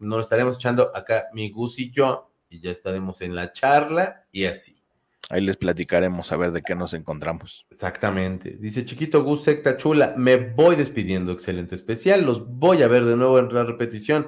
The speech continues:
Speaker 1: Ando muerta literal. Los quiero harto. También te queremos, Carlita. Pórtate bien. Excelente programa, chicos. Son lo máximo", dice Jaime. Muchas gracias. "Muchas gracias, jovenazos. Linda noche. Que te mejores, Cori." Gracias, Lore.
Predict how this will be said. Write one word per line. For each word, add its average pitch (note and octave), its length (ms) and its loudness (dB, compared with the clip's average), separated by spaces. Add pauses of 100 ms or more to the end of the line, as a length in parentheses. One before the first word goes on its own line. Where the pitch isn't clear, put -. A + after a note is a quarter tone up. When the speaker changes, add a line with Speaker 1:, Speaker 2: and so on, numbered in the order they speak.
(280)
Speaker 1:
Ando D#3+ 180 0
muerta D3 380 4
literal. A2+ 480 2
Los G#2 140 -6
quiero A2 260 2
harto. G#2+ 200 -4
También G2 280 -10
te C3 100 -8
queremos, A2 300 -4
Carlita. G#2+ 340 -6
Pórtate G2 380 -10
bien. F2 180 -16 (500)
Excelente G#3+ 560 2
programa, C#3 480 4
chicos. D3+ 320 -6
Son C#3 160 0
lo C3 80 2
máximo", B2 760 2
dice G2+ 520 -2
Jaime. G2 280 -6
Muchas B2 360 -10
gracias. G2 560 -10 (560)
"Muchas G3+ 280 0
gracias, E3+ 280 6
jovenazos. B2 680 2
Linda B2+ 220 0
noche. B2+ 360 0
Que A2 100 -10
te G2 120 -8
mejores, A#2 500 0
Cori." A#2 440 2
Gracias, A2 540 0
Lore. G2 380 -2